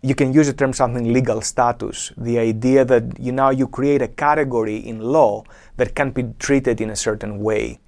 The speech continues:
Uh, what is the justification there is really the idea that, that goes back a little bit to the irreversibility permanence, uh, debate,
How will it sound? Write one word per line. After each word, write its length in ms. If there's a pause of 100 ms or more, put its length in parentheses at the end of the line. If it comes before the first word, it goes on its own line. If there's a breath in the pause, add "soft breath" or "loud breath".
(580 soft breath)
Uh, 340
what 320
is 140
the 80
justification 960
there 440
is 340
really 240
the 140
idea 500
that, 340 (320 soft breath)
that 240
goes 160
back 220
a 40
little 160
bit 120
to 100
the 80
irreversibility 920
permanence, 680
uh, 80
debate, 460